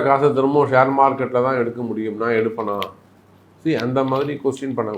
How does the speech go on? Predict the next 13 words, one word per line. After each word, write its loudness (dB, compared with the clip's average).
பிசினஸ் -6
பண்ணக்கூடியவங்களாக -6
இருக்கலாம், -18
ஜாபும் 8
பார்த்துக்கிட்டு 4
சைடுல 2
பிசினஸும் -8
பண்ணக்கூடியவங்களாக -6
இருக்கலாம். -14
அப்போ 6
மிதுன 6
ராசி 6
அன்பர்களே, 2